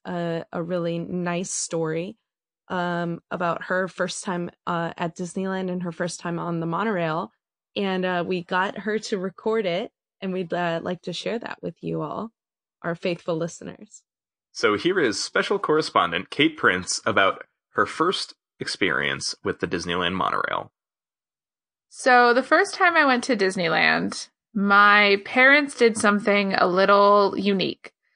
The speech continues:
Speaker 3: I was five. Um, I'd always wanted to go to Disneyland, and we went for my birthday. My dad got up very early, and he waited in line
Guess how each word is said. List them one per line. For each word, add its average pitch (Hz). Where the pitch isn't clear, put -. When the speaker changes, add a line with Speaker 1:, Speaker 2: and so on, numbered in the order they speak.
Speaker 3:
I 208
was -
five. 175
Um, 185
I'd 185
always 226
wanted 202
to 208
go 190
to 190
Disneyland, 190
and 190
we 208
went 262
for 285
my 269
birthday. 302
My 220
dad 233
got 302
up -
very 214
early, 190
and 190
he 214
waited 254
in 240
line 196